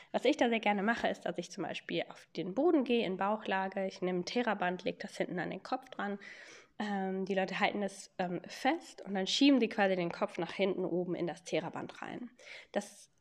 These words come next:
das kann ich wirklich jedem empfehlen, das mal zu tun. <clears throat> Die Leute aus meinen Fortbildungen kennen das. Und dann weißt du einfach, was du aktivieren musst. Und das kann man nicht mit Worten beschreiben. Und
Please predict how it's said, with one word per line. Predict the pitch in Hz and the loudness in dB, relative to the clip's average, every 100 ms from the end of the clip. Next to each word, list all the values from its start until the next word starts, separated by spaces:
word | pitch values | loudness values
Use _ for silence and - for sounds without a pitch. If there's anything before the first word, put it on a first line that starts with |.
| _ | _
das | - - | -10 0
kann | 220 | 0
ich | 208 | 2
wirklich | 208 - | -2 0
jedem | 226 226 | 2 4
empfehlen, | 175 - 196 196 | 2 0 0 0
das | 190 | -2
mal | 180 180 | -4 -6
zu | 185 | -8
tun. | - 277 285 285 277 - | 2 8 8 8 4 4
<clears throat> | |
Die | 269 240 196 | 8 8 6
Leute | 185 190 | 4 2
aus | - | -2
meinen | 180 - | -4 -2
Fortbildungen | - 190 185 180 175 | -2 0 0 0 -2
kennen | - 220 214 | -2 -2 0
das. | 196 180 - - - - - - _ | 0 0 -4 -14 -20 -20 -20 -20 _
Und | 214 | 0
dann | 226 208 | 0 2
weißt | 226 302 - | 4 4 2
du | - | -4
einfach, | 254 247 254 - | -4 -2 -4 -6
was | 226 | -6
du | - | -6
aktivieren | - - 220 240 269 170 | -8 -2 0 4 2 2
musst. | 165 - - - | -4 -6 -12 -6
Und | 226 | -2
das | 220 220 | -2 -4
kann | - 285 | -2 2
man | 294 233 | 4 4
nicht | 233 226 | 0 0
mit | 202 190 | -4 0
Worten | 226 262 190 | 0 0 -4
beschreiben. | 180 - - - - 196 214 - - - - _ | -6 -6 -8 -8 -8 -8 -10 -18 -20 -20 -20 _
Und | 208 214 208 208 | -4 -2 -2 -4